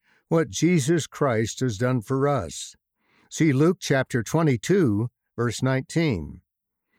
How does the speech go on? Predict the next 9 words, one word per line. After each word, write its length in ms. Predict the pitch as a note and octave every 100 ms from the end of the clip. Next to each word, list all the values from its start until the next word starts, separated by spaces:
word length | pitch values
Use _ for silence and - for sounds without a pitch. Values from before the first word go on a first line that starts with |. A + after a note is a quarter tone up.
| _ _ _ _
Jesus 520 | C3+ E3+ G3+ F3 G3
Christ 420 | - D3 B2 A#2
frees 380 | - E3 F#3+ C3
us 220 | B2 B2+
from 180 | - C#3
the 80 | C3+
bondage 540 | A2+ C#3+ E3 E3 C3+
of 120 | C#3+ A#2
sin 540 | - F#3+ C#3+ E2 D2+